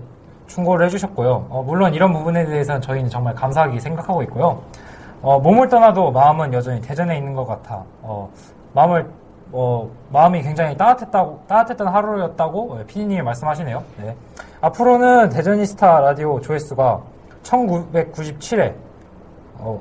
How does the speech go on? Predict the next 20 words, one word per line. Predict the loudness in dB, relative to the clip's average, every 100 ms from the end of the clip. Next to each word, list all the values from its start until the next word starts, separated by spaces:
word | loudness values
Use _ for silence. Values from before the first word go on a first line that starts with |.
| -14 -6
천구백구십칠 | -2 0 -2 -6 -6 2 2
회가 | 2 2 2 2
<laughs> |
기본으로 | -4 -2 0 -2 -4 -6 -14 -20 -12 0
넘을 | 2 2
수 | 2 -2
있도록 | -2 0 0 0 -4
부지-, | -10 -6 -6 -8 -12
부지런히 | -16 -10 -2 -2 -2 -6 -8
움직이도록 | -10 -8 -6 -4 -4 -6 -6
하겠습니다. | -8 -8 -8 0 2 2 -4 -20 -20 -20 -20 -20 -20 -20 -20 -20 -20 -20 -4
어, | 2 4
이번 | 6 4
주 | 6 4 4
토요일, | 4 4 6 4 0 -6 -16 -14
어, | -2 0 0
부천과의 | -4 0 4 6 6 4 -2
경기는 | -6 -6 -2 0 0 -2
대전이스타 | 0 0 0 2 4 6 4
데이로 | -2 -6 -4 -4 -4 -6